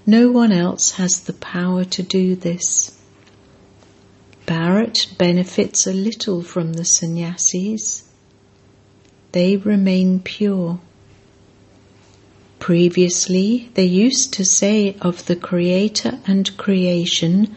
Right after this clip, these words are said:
that they are infinite, or that they don't know about them. Now they say that they are God. Sins cannot be absolved by remembering the elements.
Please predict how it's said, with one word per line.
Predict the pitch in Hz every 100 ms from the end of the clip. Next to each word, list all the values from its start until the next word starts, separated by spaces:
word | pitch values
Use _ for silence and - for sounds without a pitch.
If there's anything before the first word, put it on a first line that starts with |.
| - - - - -
that | 190 185 -
they | 175 175
are | 180 185
infinite, | 214 226 226 190 170 170 170 - - - - - - - -
or | 208 208
that | 214 208 - -
they | 208
don't | 208 220 240 - 208
know | 220 233
about | 196 - 170 165 - -
them. | 170 170 175 - - - - - - - - - - - - - - - -
Now | 175 175 175 214
they | 196 175
say | 175 - 165 185 214
that | 214 196 - -
they | 196 202
are | 214
God. | 208 220 240 214 170 180 - - - - - - - _ - - - - - -
Sins | - - 190 196 196 -
cannot | - 190 190 190 - -
be | 185
absolved | 180 180 - 185 175 170 196 - -
by | - 170
remembering | 175 180 175 180 180 175 175 170 170
the | 180 180
elements. | 175 175 170 170 196 - - -